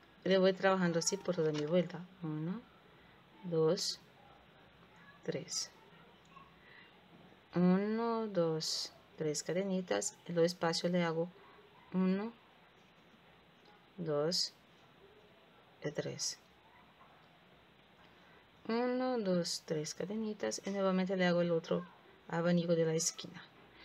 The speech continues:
Y así le voy a trabajar toda la vuelta. Es muy sencillo. Hasta que tenga yo la mitad del ancho de mi cadera. Ese detalle, ese, este cuadradito se queda siempre en la alta de la, el al-, el alto de, el alto de la cadera. Esa parte es la medio de mi cadera.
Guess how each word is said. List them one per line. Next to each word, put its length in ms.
Y 120
así 160
le 100
voy 120
a 40
trabajar 280
toda 220
la 120
vuelta. 380
Es 140
muy 100
sencillo. 600
Hasta 200
que 100
tenga 260
yo 280
la 180
mitad 440
del 180
ancho 220
de 80
mi 120
cadera. 560
Ese 160
detalle, 380
ese, 200
este 300
cuadradito 400
se 180
queda 220
siempre 320
en 60
la 80
alta 200
de 20
la, 100
el 200
al-, 180
el 440
alto 260
de, 180
el 80
alto 280
de 60
la 80
cadera. 320
Esa 220
parte 320
es 80
la 100
medio 340
de 100
mi 80
cadera. 400